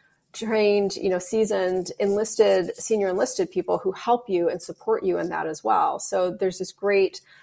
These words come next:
balance of, um, you know, the officer and the senior enlisted to help support a team. So that,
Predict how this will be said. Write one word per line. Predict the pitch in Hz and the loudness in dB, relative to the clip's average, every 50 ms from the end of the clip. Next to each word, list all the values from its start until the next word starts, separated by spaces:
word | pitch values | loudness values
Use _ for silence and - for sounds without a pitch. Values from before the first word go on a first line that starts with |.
| - - | -20 -16
balance | - 180 196 185 180 190 190 180 175 170 170 - - - - | -4 -2 0 2 2 2 2 0 -2 -4 -4 -6 -8 -4 -2
of, | - 180 180 180 175 170 170 170 - - - | -2 0 0 0 0 -2 -4 -6 -6 -4 -4
um, | 170 165 165 170 170 156 - - - | -2 -2 -2 -4 -6 -8 -12 -12 -10
you | - 180 | -8 -6
know, | 170 175 - - _ _ _ _ - - | -6 -6 -6 -10 _ _ _ _ -16 -8
the | 185 180 185 - | -4 -2 0 4
officer | - 180 175 180 - 185 - - 190 185 180 170 - - | 4 4 4 4 0 -4 -4 -2 0 0 0 -2 -2 -4
and | 185 170 170 175 | -4 -4 -4 -4
the | 175 | -4
senior | 170 - 196 180 175 170 | -6 -6 -6 -6 -4 -4
enlisted | 170 170 175 185 196 - - 180 165 165 156 - | -4 -4 -4 -4 -6 -6 -4 -2 -2 -2 -2 -4
to | - 185 | -6 -12
help | - - 208 196 196 - - - | -6 0 2 2 2 2 0 -4
support | - - - - 170 156 147 | -8 -8 -8 -6 -4 -4 -4
a | 147 | -6
team. | 147 - - 143 135 - - - _ - - - - - - - - - - | -8 -10 -10 -10 -10 -10 -12 -16 _ -20 -20 -20 -18 -18 -20 -20 -20 -20 -16
So | - - - 240 240 233 233 233 226 220 220 - - _ _ _ _ - | -4 2 4 6 6 8 8 8 8 6 4 0 -16 _ _ _ _ -4
that, | 202 - 240 233 240 247 254 254 | 2 4 6 8 8 8 6 4